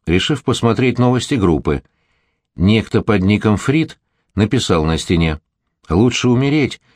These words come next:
чем маяться в неволе. Леонардо да Винчи». Чуть ниже была опубликована фотография громадного кита,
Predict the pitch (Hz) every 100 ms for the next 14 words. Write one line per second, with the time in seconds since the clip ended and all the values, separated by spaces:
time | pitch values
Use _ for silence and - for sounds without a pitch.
0 | _ - 101 104 98 92 - 95 113 107
1 | 87 73 69 - _ _ _ 71 80 78
2 | 80 87 87 90 101 107 139 110 85 67
3 | _ _ _ _ _ _ - 147 127 202
4 | 185 101 85 147 165 139 127 123 151 147
5 | 135 117 - 117 131 143 131 90 120 143
6 | 120 135 139 - 151 107 71